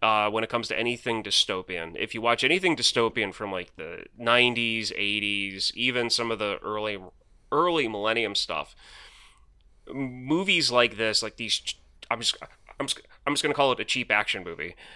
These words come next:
from these cheap action movies, is they try to pull elements of what we learned that, like,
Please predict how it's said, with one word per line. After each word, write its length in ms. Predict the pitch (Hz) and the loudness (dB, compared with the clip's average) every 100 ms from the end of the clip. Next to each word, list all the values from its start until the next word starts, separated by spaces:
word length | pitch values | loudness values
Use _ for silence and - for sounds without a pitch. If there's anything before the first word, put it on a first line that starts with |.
| - | -4
from 200 | 143 123 | 2 2
these 380 | 123 113 - - - _ _ - _ - | 2 0 0 0 -6 _ _ -20 _ -2
cheap 280 | - 180 | 0 4
action 360 | 135 139 - 117 | 8 8 6 0
movies, 480 | 104 95 95 95 - | -4 -4 -2 0 0
is 320 | 123 120 117 | 2 0 0
they 140 | 117 120 | -2 0
try 340 | - 131 143 | 2 6 6
to 80 | 165 | 6
pull 400 | - - 139 131 - | 0 0 2 2 2
elements 760 | 113 113 107 101 92 - - | 2 2 0 -2 -2 -2 0
of 460 | - 107 104 98 - | 0 0 -2 -6 -12
what 440 | 104 107 104 101 - - - - | -4 0 2 0 -4 -18 -20 -18
we 300 | 117 117 113 | -6 -2 -2
learned 560 | 110 110 107 104 104 95 | 0 0 2 0 -4 -6
that, 240 | 101 104 - 104 | -2 -2 -2 -4
like, 320 | 104 90 | -4 -4